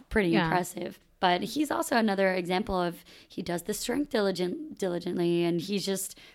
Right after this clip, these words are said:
Speaker 1: really focused. And if you want to be good, you know, everything has to come together. It's not just one aspect
Speaker 2: Right,
Speaker 1: of
Speaker 2: but
Speaker 1: running.
Speaker 2: people only see one thing.
Speaker 1: Mm-hmm.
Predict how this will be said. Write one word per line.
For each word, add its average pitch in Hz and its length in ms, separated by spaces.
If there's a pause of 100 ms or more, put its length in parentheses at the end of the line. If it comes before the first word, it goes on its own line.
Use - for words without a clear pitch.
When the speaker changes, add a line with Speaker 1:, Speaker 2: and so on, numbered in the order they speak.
(100)
Speaker 1:
really 247 580
focused. 247 640 (360)
And 196 280
if 190 180
you 208 140
want 254 240
to 320 80
be 262 160
good, 233 400
you 226 120
know, 247 140
everything 285 440
has 254 180
to 220 100
come 208 180
together. 185 380
It's - 180
not 247 140
just - 240
one 208 340 (120)
aspect 185 560 (260)
Speaker 2:
Right, 208 160
Speaker 1:
of 185 160
Speaker 2:
but 208 80
Speaker 1:
running. 254 160
Speaker 2:
people 240 180
only 214 200
see 208 200
one 170 220
thing. - 240
Speaker 1:
Mm-hmm. 190 300